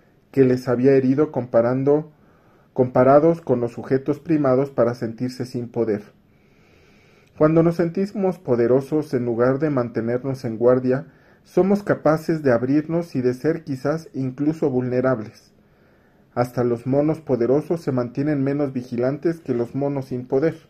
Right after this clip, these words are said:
En una serie de estudios, los sujetos que se te-, sentían poderosos solían s-, ver a los individuos con los que interactuaban como cordiales en lugar de como amenazadores.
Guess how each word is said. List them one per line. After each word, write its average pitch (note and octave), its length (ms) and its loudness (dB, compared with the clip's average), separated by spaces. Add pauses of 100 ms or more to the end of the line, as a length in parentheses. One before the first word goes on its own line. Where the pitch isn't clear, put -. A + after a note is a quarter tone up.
(1200)
En C#3+ 140 2
una E3+ 200 4
serie D#3+ 300 4
de C3+ 80 6
estudios, D#3 400 2
los C#3+ 140 0
sujetos D3+ 420 -4
que - 100 -10
se - 160 -4
te-, B2+ 320 2
sentían D3 580 0
poderosos C3 720 2
solían D3+ 520 0
s-, - 320 -14
ver C3+ 300 4
a C3+ 80 4
los B2 260 0
individuos C3+ 640 -2
con A#2+ 220 -4
los A#2+ 140 -4
que - 120 -8
interactuaban C3+ 720 0 (520)
como B2+ 300 2
cordiales C#3+ 600 2
en C3 100 -2
lugar B2+ 300 2
de D#3 140 -2
como A#2+ 220 -2
amenazadores. A2+ 920 -2